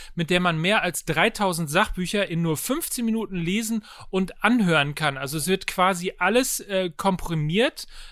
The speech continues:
äh, auf das Wesentliche, auf das Schöne des Buch, auf das Besondere des Buch, auf die Inhalte des Buches,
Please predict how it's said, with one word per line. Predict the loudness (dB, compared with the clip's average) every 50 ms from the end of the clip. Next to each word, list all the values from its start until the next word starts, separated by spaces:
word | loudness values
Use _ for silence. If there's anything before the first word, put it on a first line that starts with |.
| -12 -4
äh, | -2 0 0
auf | 0 2 2 2 2 2 -2 -4 -2
das | -2 -2 -2 -2 -2
Wesentliche, | 0 0 2 2 0 -2 -2 -2 -2 0 0 0 -2
auf | -2 -6
das | -6 -4 -4 -2
Schöne | -2 -2 0 0 0 0 0 0
des | 0 -2 -4 -4
Buch, | -4 -6 -6 -6 -6
auf | -6 -8 -8 -8
das | -6 -2 4 6
Besondere | 8 8 8 8 6 4 4 2 0 -2 -4
des | -6 -8 -8
Buch, | -4 -4 -4 -4 -4 -6 -12 -16 -16 -12 -4
auf | -2 -2 -2
die | -2 -4 -2
Inhalte | 2 4 4 6 6 4 4 2 0 -4
des | -4 -4 -6 -4
Buches, | -2 -4 -4 0 0 -2 -2 -2